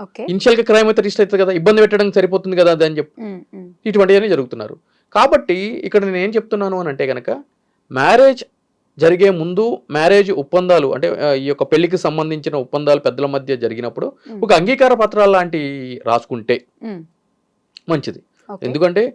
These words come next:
Speaker 2: ఇవాళ రేపు కట్నాలు ఇచ్చేటువంటి పరిస్థితి ఎక్కడా లేదు. అంటే మీరు వింటా ఉంటారు, నేను
Speaker 1: మ్.
Speaker 2: వింటా ఉంటాను, వాళ్ళకి మూడు వందల కోట్లు కట్నం ఇచ్చారంట,
Speaker 1: మ్.
Speaker 2: రెండు వందల కోట్లు కట్నం ఇచ్చారంట, తొక్క గ్రౌండ్ లెవెల్ ఏం ఉండవు అయ్యి.
Speaker 1: ఓకే.
Speaker 2: అవన్నీ బిస్కెట్లు.
Speaker 1: మ్. Just
Speaker 2: కిరాణా
Speaker 1: మాట్లాడు.
Speaker 2: షాప్లో దొరికే బిస్కెట్లు అవన్నీ.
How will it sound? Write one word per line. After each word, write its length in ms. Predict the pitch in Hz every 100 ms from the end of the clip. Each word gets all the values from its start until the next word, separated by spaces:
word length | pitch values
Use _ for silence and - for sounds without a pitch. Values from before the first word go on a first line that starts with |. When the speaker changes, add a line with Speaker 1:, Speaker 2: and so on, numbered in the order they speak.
| _ _
Speaker 2:
ఇవాళ 300 | 131 156 180
రేపు 340 | 180 175 202 208
కట్నాలు 480 | 151 - 180 180 175
ఇచ్చేటువంటి 440 | 165 170 165 156
పరిస్థితి 380 | 151 143 - 151
ఎక్కడా 200 | 143 156
లేదు. 240 | 139 120
అంటే 260 | 98 135 185
మీరు 500 | 180 127 160 165 160
వింటా 280 | 151 147 160
ఉంటారు, 300 | 160 151 156
నేను 260 | 151 151
Speaker 1:
మ్. 20 | 147
Speaker 2:
వింటా 220 | 143 147
ఉంటాను, 400 | 143 143 143 165 _ _ _ 120
వాళ్ళకి 260 | 127 127
మూడు 140 | 127 117
వందల 100 | 123
కోట్లు 260 | 127 127
కట్నం 280 | 123 120 123
ఇచ్చారంట, 400 | 113 120 117 113
Speaker 1:
మ్. 220 | 110 185 165
Speaker 2:
రెండు 160 | 120 120
వందల 120 | 120
కోట్లు 260 | 120 117
కట్నం 260 | 120 110 123
ఇచ్చారంట, 1300 | 113 117 110 110 117 123 127 120 117 135 131 117 98 98 _ _ _ _ _
తొక్క 260 | 143 135 160
గ్రౌండ్ 320 | 117 123 131
లెవెల్ 160 | 139 131
ఏం 240 | 113 117
ఉండవు 220 | 101 101
అయ్యి. 200 | 101 - _ -
Speaker 1:
ఓకే. 240 | 190 - - -
Speaker 2:
అవన్నీ 220 | 127 143
బిస్కెట్లు. 460 | 147 147 170 - - - -
Speaker 1:
మ్. 200 | 214 170 - _ _ _ _ -
Just 240 | 196 - 180
Speaker 2:
కిరాణా 180 | 151
Speaker 1:
మాట్లాడు. 140 | 170 185
Speaker 2:
షాప్లో 260 | 185 175
దొరికే 180 | 170 170
బిస్కెట్లు 360 | 147 - 151 131
అవన్నీ. 280 | 113 104